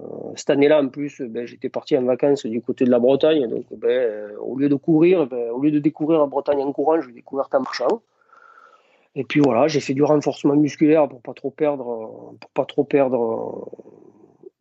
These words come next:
pendant cette période d'arrêt total. Et puis, et puis globalement, au bout de, on va dire, ouais, douze semaines, ça a totalement disparu. Voilà. Et,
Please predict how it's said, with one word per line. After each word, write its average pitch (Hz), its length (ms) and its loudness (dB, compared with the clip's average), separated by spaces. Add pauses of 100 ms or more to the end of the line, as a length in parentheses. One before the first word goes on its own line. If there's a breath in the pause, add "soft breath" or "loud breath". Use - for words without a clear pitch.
pendant 135 260 0
cette 135 220 -2
période 127 340 2
d'arrêt 123 380 2
total. 123 420 0
Et 151 80 0
puis, 110 640 -10 (880 loud breath)
et 160 60 4
puis 190 240 2
globalement, 175 500 2
au 214 160 -2
bout 175 160 -12
de, 147 240 -4 (460)
on 147 60 -10
va 135 100 -6
dire, 156 240 0 (100)
ouais, 139 400 0 (200)
douze 180 480 -2
semaines, 156 420 0 (1080)
ça - 180 -2
a 120 40 -6
totalement 151 380 2
disparu. 143 380 0 (520)
Voilà. - 180 -14 (760)
Et, 127 140 0